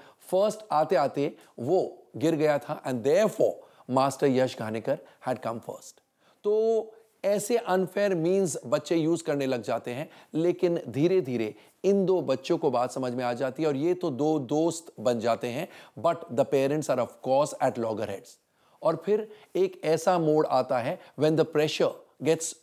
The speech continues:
too much for मास्टर प्रसाद रेड्डी, यानी राज जूटशी और ज्योति गौबा के बेटे पर इतना प्रेशर आता है कि वो भाग जाता है और भागते-भागते बीच पर बेहोश हो जाता है। क्योंकि वो स्कूल यूनिफॉर्म में है, इसलिए स्कूल की चेयरपर्सन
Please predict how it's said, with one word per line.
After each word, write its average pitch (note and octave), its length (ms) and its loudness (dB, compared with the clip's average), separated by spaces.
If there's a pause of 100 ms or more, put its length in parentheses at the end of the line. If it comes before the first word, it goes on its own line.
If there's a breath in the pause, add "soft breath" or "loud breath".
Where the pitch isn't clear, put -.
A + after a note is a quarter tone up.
(140)
too G#3+ 120 4
much D#3 220 2
for - 380 -2
मास्टर C#3 400 0
प्रसाद C#3 760 0
रेड्डी, A#2 380 -2
यानी C#3 440 0 (240 loud breath)
राज D3+ 640 2
जूटशी C#3+ 680 -2 (260 loud breath)
और C#3+ 320 0
ज्योति D#3+ 460 0
गौबा B2+ 400 2
के D#3 160 -4
बेटे C3+ 320 2
पर C3 280 -6 (220 soft breath)
इतना F#3+ 300 2
प्रेशर C#3+ 360 0
आता B2+ 220 0
है D#3 120 -2
कि D#3 120 -2
वो D3 360 0 (240 loud breath)
भाग D3 300 0
जाता D#3 260 0
है D#3+ 60 4
और D3+ 80 0
भागते-भागते B2 840 -2 (260 loud breath)
बीच F3 360 0
पर C3 200 -2
बेहोश A#2+ 440 -2
हो A2+ 80 -2
जाता G#2 280 -4
है। F#2 220 -16 (120)
क्योंकि G3 340 0
वो G3 120 2
स्कूल F#3 280 0
यूनिफॉर्म D#3+ 420 2
में E3+ 120 -2
है, E3+ 140 -2
इसलिए E3+ 360 -2
स्कूल G3 420 0
की - 140 -2
चेयरपर्सन C#3+ 680 0